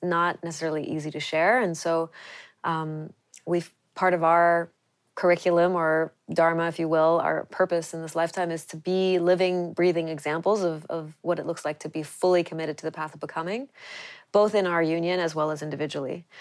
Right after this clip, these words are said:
And so our book does that. It's a very raw, uncensored, as you know, um, kind of expression and story of our, of our process. But the media content does that as well. So we have, um, a variety of kind of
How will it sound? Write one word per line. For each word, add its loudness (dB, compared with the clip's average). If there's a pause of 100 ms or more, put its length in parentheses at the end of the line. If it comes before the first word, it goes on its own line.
(380)
And -2
so 4
our 4
book 2
does 2
that. 2
It's -2
a 0
very 2
raw, 4
uncensored, -6
as -6
you -6
know, -4
um, -6
kind -8
of -8
expression -4
and -8
story -4 (220)
of -6
our, -2 (760)
of 0
our 6
process. -4 (560)
But 4 (180)
the 2
media 6
content -2
does 0
that 2 (240)
as 2
well. 4
So -4
we -2
have, -2
um, -4
a -2
variety 2
of -4
kind -8
of -12